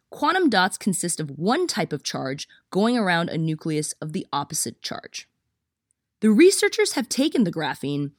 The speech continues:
stuck it on a substrate of hexagonal boron nitride, and manipulated the electric charges with the S T M inside these two materials to create the quantum dot.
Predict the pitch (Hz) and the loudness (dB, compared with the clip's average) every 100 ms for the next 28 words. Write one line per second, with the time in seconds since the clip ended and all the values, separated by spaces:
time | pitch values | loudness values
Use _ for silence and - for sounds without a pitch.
0 | - - - 247 - 370 214 185 - 208 | -6 -4 2 2 2 0 0 0 0 0
1 | - 202 196 143 - 170 - 214 233 311 | -2 -4 -4 -6 -6 -4 0 2 2 2
2 | 311 220 170 180 185 180 151 151 - 120 | -2 -2 -2 0 2 0 -2 -4 -8 -8
3 | 69 - - - _ - 180 196 269 - | -8 -10 -20 -20 _ 0 4 8 8 6
4 | 381 302 269 214 185 175 - 175 - 160 | 2 2 0 0 0 -2 -4 -8 -4 -2
5 | 156 156 147 160 - 202 - - 208 170 | -2 -4 -4 -8 -4 -2 -2 -2 0 0
6 | 156 165 - - _ 240 302 - 226 208 | -2 -4 -10 -20 _ 4 4 4 2 2
7 | 202 190 - 190 175 - 143 139 110 - | 0 -2 -2 -2 0 -2 -4 -4 -6 -8
8 | - 170 - 175 156 147 - 131 120 110 | -8 -10 -4 -2 0 0 -4 -10 -10 -8
9 | 98 110 | -8 -8